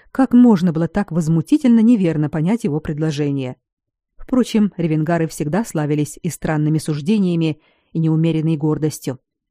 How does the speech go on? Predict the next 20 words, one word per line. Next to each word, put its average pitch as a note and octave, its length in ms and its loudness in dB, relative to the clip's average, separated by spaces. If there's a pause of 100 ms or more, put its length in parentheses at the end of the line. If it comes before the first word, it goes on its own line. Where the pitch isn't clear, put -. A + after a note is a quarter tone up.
(160)
Дариан F3 480 0
в D3+ 60 -6
годы D#3 220 -2
учёбы D#3 400 -2
был D#3+ 160 -2
таким D#3 440 -4
же. B2+ 160 -8 (680)
Вспыхивал A3+ 680 0
от F#3+ 140 -6
малейшего F#3 460 -2
намёка F3+ 380 0
даже D#3+ 280 -4
не F3 120 2
на F3+ 160 2
обиду, D3+ 440 -2 (580)
а G3+ 100 0
на G#3 180 6
тень G#3 360 2
чужого G#3 480 0
неодобрения F#3 960 0